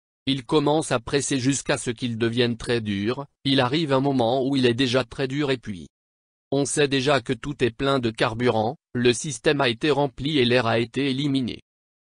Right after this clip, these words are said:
Puis le véhicule démarrerait, il y a des gens qui le mettent dans d'autres véhicules, en cela. Comme je le dis, il est standard de remplir le filtre à gasoil,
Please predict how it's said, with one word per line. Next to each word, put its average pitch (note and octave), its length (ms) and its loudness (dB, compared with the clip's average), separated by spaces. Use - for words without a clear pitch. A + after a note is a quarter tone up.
Puis D3 220 -4
le B2+ 120 2
véhicule C3+ 640 -4
démarrerait, A#2 800 0
il C3 180 -2
y C#3+ 80 2
a C3+ 60 2
des B2+ 160 2
gens C#3+ 240 0
qui - 120 -8
le C3+ 120 2
mettent C#3 260 0
dans B2 180 0
d'autres A#2+ 380 0
véhicules, A#2+ 640 -2
en B2+ 120 2
cela. A2 380 -4
Comme C#3+ 240 0
je B2 140 2
le A2+ 160 2
dis, A2 280 -4
il C3 160 0
est B2+ 80 4
standard C3+ 520 0
de A#2+ 80 2
remplir C3+ 600 0
le A#2 120 0
filtre C3+ 280 -8
à B2 100 2
gasoil, G#2 720 -2